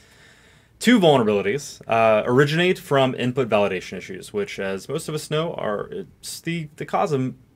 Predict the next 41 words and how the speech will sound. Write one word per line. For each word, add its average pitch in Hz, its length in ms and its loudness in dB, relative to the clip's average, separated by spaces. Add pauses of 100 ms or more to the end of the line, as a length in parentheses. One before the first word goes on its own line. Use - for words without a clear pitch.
(100)
pretty - 240 -2
much 156 420 -4 (140)
all 156 300 2
application 143 480 -4
security - 300 -8
issues, - 380 -18
input 107 200 -16
validation 95 480 -8
issues. - 360 -20 (960)
Um, 101 440 -4 (260)
you 139 100 -2
see, 196 140 8
the, 165 80 4
the, - 320 -6
the 127 140 -6
biggest - 300 10
problem 160 440 6
with 107 320 0
this 107 400 -2
particular 98 760 -4 (680)
vulnerability, 90 500 -6
and 95 100 -10
the 104 60 -2
reason 135 240 2
I, 117 200 4
I - 80 -2
wanted 104 260 -2
to 101 100 -10
kinda 101 200 -6
emphasize 98 680 -6
on 87 260 -12
why 107 300 2
seven, 95 400 -8 (360)
a 110 80 -10 (180)
vulnerability 120 440 2
in 104 60 -2
seven 107 220 -4
zip 90 140 -12
is 82 80 -16
so 98 120 -8
bad, 135 300 4